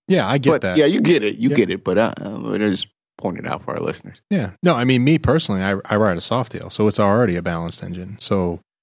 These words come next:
Speaker 1: the shake to me is a change because my bike doesn't shake at all. It actually makes more vibration with the pipes than it <laughs> does with the engine.
Speaker 2: No, I, I know my eardrums still
Speaker 1: Yeah.
Speaker 2: vibrate
Speaker 1: Yeah.
Speaker 2: right behind you.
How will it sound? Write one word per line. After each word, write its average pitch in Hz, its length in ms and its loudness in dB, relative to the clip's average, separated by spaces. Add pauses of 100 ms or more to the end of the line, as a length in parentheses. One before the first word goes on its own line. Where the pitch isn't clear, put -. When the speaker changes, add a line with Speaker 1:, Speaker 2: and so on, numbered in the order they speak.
(520)
Speaker 1:
the 104 80 2
shake 123 320 2
to 117 120 0
me 98 560 2
is 95 160 0
a - 20 -2
change 104 480 -2
because 90 220 -6
my 92 160 0
bike 90 260 -2
doesn't 90 240 -4
shake 85 320 -6
at 104 140 -8
all. 117 280 -6 (840)
It 110 80 -2
actually 104 240 0
makes 95 240 0
more 92 180 2
vibration 87 540 -2
with 85 100 -4
the 85 80 -6
pipes - 360 -4
than 92 100 -2
it 95 100 -4
<laughs> - 160 -4
does - 220 -2
with 147 140 -2
the 113 140 -4
engine. 117 320 -2 (800)
Speaker 2:
No, 98 140 -4
I, 98 160 -2
I 101 100 -2
know 101 160 -2
my 95 160 0
eardrums 98 460 2
still 107 160 2
Speaker 1:
Yeah. 104 80 4
Speaker 2:
vibrate 85 460 -2
Speaker 1:
Yeah. 110 280 0
Speaker 2:
right 90 240 -6
behind 95 360 -10
you. - 80 -20